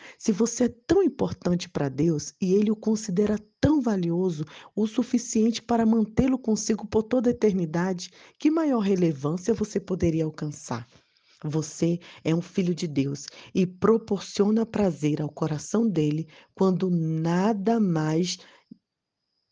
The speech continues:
quando nada mais ele já tinha criado. A Bíblia diz que Deus já havia resolvido que nos tornaria seus filhos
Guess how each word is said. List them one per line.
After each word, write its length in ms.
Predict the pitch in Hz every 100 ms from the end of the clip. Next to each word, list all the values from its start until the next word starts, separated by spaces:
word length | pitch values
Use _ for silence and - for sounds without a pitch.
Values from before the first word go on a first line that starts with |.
| _ _ -
quando 540 | - 185 175 180 208 240 - -
nada 640 | 170 165 175 233 240 254 240
mais 540 | 175 160 160 180 180 - -
ele 360 | - 170 170 175
já 200 | 160 180
tinha 640 | 180 - - 160 160 175 - _ -
criado. 600 | - 185 165 123 117 - - _ _ _ - - - - _ _ -
A 140 | 180
Bíblia 380 | 180 214 196 170
diz 400 | 131 156 151 147
que 180 | - 175
Deus 320 | 147 175 185
já 120 | 165
havia 300 | 160 143 175
resolvido 680 | 175 185 180 160 135 160 151
que 160 | 151 175
nos 220 | 165 156
tornaria 500 | - 185 180 170 165
seus 380 | 175 - 190 -
filhos 420 | - 165 156 -